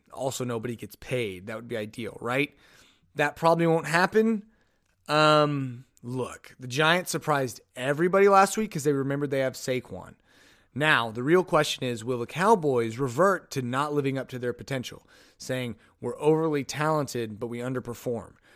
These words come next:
right? That's kind of their shtick, okay? And in these Hyper Bowls, you can't sleep on either team. It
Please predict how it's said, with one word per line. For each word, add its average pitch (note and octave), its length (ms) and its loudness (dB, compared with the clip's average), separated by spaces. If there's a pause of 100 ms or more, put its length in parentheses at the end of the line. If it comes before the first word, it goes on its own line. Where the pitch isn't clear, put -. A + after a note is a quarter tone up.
(160)
right? A#2+ 200 -6
That's D3+ 300 2
kind E3+ 300 0
of C#3 80 -4
their C#3 140 2
shtick, - 720 -2
okay? D3+ 440 0 (240)
And C#3+ 100 -6
in D#3+ 80 0
these D#3+ 160 -2
Hyper B3+ 320 4
Bowls, D3+ 300 4
you E3+ 60 -6
can't A#3 200 0
sleep A#3 260 -6
on D3+ 120 -4
either C#3 180 -4
team. E3+ 380 -6
It E3 240 -6